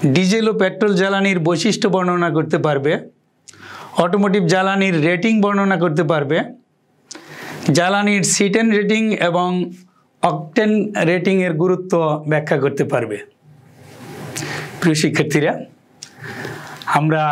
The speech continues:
আজকের ক্লাসের শিখন ফল জানলাম। চলো এরপর জানি automotive জ্বালানি কি বা জ্বালানি কি। জ্বালানি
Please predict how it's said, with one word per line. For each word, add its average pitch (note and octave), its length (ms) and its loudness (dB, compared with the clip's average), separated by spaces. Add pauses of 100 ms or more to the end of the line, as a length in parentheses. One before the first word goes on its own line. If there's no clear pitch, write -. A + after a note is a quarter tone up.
(240)
আজকের D3+ 400 -2
ক্লাসের D3+ 460 0
শিখন D#3 380 -2
ফল D#3 200 -2 (260)
জানলাম। C3+ 320 0 (1400)
চলো D#3 240 2 (280)
এরপর D#3 240 0 (100)
জানি C3 220 0 (1400)
automotive D#3 480 2 (120)
জ্বালানি C#3+ 360 0 (100)
কি C#3 120 2 (240)
বা B2+ 80 2 (120)
জ্বালানি C#3 360 -2 (100)
কি। - 140 -8 (3750)
জ্বালানি F3 400 -2